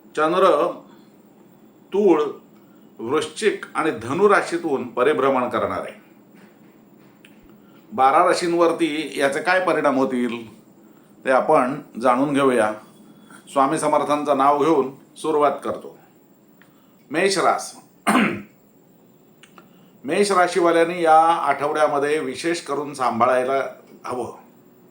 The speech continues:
याचं कारण असं आहे की सोमवारी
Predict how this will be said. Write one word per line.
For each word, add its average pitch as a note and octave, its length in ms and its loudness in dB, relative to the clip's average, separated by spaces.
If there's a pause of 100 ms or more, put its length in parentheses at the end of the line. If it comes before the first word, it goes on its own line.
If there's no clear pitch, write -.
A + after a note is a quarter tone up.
(840)
याचं C#3+ 200 -4
कारण D#3 320 0
असं D#3+ 240 2
आहे A#2 180 -2 (1160)
की F3 260 -6
सोमवारी D#3+ 960 0